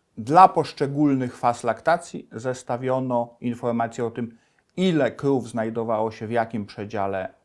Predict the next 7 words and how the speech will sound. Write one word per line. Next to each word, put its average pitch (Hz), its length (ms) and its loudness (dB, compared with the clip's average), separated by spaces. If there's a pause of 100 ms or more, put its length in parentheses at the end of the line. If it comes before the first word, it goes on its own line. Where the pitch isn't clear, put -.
liczby 101 460 -10
komórek 98 420 -6
somatycznych. 160 640 -8 (800)
Zsumowano 165 920 4
też - 240 -8
te 127 120 0
krowy, 120 540 2